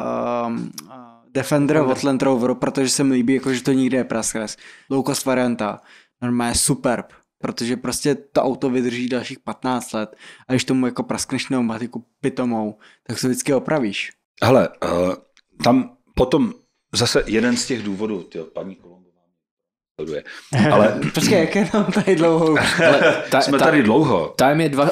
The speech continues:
Speaker 4: eh, dvě hodiny čtyřicet jedna minut.
Speaker 3: To, to,
Speaker 2: A, už
Speaker 3: to,
Speaker 2: to
Speaker 3: to
Speaker 2: uzavřeme.
Speaker 3: utněme, kluci.
Speaker 1: Dobrý.
Speaker 3: Hele, už vzhledem k tomu, že jsme dlouho tady,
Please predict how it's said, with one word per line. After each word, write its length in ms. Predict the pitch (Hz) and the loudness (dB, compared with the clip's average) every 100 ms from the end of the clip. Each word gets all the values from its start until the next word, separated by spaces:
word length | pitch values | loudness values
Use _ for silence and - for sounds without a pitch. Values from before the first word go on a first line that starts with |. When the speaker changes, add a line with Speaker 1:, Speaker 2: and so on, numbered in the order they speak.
| 131 | 4
Speaker 4:
eh, 300 | 127 123 117 | 4 6 4
dvě 200 | 117 156 | 4 4
hodiny 280 | 160 156 156 | 6 4 -2
čtyřicet 380 | - 143 - 143 | 0 0 2 2
jedna 220 | 139 139 | 4 2
minut. 300 | 127 113 107 | 2 2 4
Speaker 3:
To, 100 | 120 | 4
to, 40 | |
Speaker 2:
A, 180 | 120 127 | 6 4
už 80 | 135 | 4
Speaker 3:
to, 60 | 123 | 4
Speaker 2:
to 60 | |
Speaker 3:
to 60 | 135 | 4
Speaker 2:
uzavřeme. 340 | 127 135 131 | 4 6 6
Speaker 3:
utněme, 500 | 120 120 - 135 127 | 6 6 4 2 2
kluci. 260 | 117 113 - | 2 0 -2
Speaker 1:
Dobrý. 80 | 165 156 | 0 2
Speaker 3:
Hele, 160 | 113 - - - | 2 0 -10 2
už 260 | 139 - | 4 4
vzhledem 500 | 131 107 139 151 156 | -2 -2 2 2 2
k 40 | - | 2
tomu, 140 | 131 | 2
že 120 | 123 | 2
jsme 200 | - 143 | 0 0
dlouho 400 | 104 98 120 127 | 2 4 6 4
tady, 400 | 135 104 95 92 | 2 2 4 4